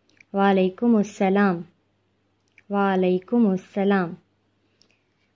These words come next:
बच्चों, जब भी आप किसी से मिलते हो तो सबसे पहले आप लोग क्या करते हो? जब भी आप किसी से मिलते हो तो सबसे पहले आप क्या करते हो? सलाम करते हो।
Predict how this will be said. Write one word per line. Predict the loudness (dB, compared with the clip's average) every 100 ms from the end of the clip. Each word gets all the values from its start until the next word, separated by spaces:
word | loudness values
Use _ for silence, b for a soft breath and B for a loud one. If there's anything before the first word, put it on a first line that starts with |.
| _ _ -6
बच्चों, | -4 0 0
जब | 2 0
भी | 2 0
आप | 0 -2 -4 _
किसी | -4 -4 -4
से | 2
मिलते | 4 4 0 0 2
हो | 2 0 0 -4 _ _ _ _
तो | -4
सबसे | -2 -4 -4
पहले | -2 0 2
आप | 0 -2
लोग | -2
क्या | 0 0
करते | -2 -2 0 0
हो? | 2 0 -6 _ _ _ _ _ _ _ _ _ _ -2
जब | 0 2
भी | 2
आप | 0
किसी | -2 -4
से | -2 0
मिलते | 0 0 -2
हो | -2
तो | -4
सबसे | -4 -6 -2
पहले | 0 0
आप | -2
क्या | -4
करते | -4 -4 0
हो? | 0 0
सलाम | -2 0 2 2 2 0
करते | -4 -10 -10
हो। | -12